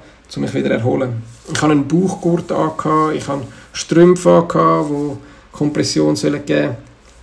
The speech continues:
Ich habe Tröpfchen bekommen, die den Blutdruck steigern sollten. Ich habe Ingwertee getrunken. Wir haben alles probiert, um dort irgendetwas dran zu machen. Und spannenderweise hat man jetzt gesehen,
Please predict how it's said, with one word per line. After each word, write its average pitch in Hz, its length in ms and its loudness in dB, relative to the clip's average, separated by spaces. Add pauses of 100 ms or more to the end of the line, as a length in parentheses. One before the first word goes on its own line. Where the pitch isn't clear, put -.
(120)
Ich - 140 -10
habe 147 320 2 (320)
Tröpfchen 185 520 8
bekommen, 165 360 2
die 156 60 2
den 151 100 -2
Blutdruck 156 360 -2
steigern 147 680 -6
sollten. 139 180 -6
Ich 135 80 -8
habe 135 220 -6
Ingwertee 175 560 6
getrunken. 151 580 0 (360)
Wir 151 100 4
haben 151 80 2
alles 185 240 8
probiert, 170 500 2
um 151 60 2
dort 147 120 2
irgendetwas 151 440 2
dran 139 180 -2
zu 139 60 0
machen. 135 200 -6 (920)
Und 147 160 0
spannenderweise 175 560 8
hat 156 80 0
man 151 100 0
jetzt 151 160 0
gesehen, 170 400 4